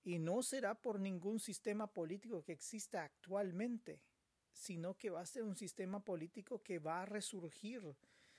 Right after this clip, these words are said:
de las cenizas que hemos visto ante todos estos cataclismos que van a ocurrir.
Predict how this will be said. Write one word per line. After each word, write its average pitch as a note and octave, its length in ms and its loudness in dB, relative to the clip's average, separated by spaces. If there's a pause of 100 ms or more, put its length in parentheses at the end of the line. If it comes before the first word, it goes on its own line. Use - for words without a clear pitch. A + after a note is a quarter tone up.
(200)
de F3 220 6
las D#3+ 260 4
cenizas F3+ 960 2
que F3 260 4
hemos F3 380 2
visto F#3+ 520 2
ante D#3+ 360 2
todos G#3+ 420 4
estos G#3 380 0
cataclismos G3 960 -2
que D#3+ 140 -2
van D3+ 260 -4
a D#3+ 60 0
ocurrir. D3+ 520 -2